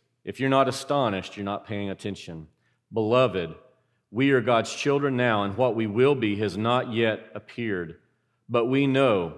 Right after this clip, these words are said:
that when He appears, now get this, we shall be like Him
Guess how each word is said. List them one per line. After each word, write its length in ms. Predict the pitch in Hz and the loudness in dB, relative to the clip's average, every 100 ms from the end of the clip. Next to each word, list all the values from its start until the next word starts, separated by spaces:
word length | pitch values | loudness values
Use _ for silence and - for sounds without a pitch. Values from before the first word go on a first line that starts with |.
| - | -10
that 180 | 107 104 | -8 -4
when 160 | 120 | -2
He 160 | 117 120 | 0 0
appears, 520 | 110 - 139 120 101 | -2 -2 2 2 2
now 120 | 101 | -2
get 320 | 90 110 127 - | -4 -4 -4 -2
this, 280 | 101 92 - _ _ | -2 -2 -8 _ _
we 260 | 101 123 143 | -6 -2 0
shall 260 | - 131 | 0 -2
be 460 | 104 113 104 104 - | -2 -2 -4 -6 -10
like 540 | 92 92 117 117 120 - - - | -10 0 4 4 2 -6 -20 -8
Him 540 | 147 131 95 85 80 | -4 -2 -4 -6 -12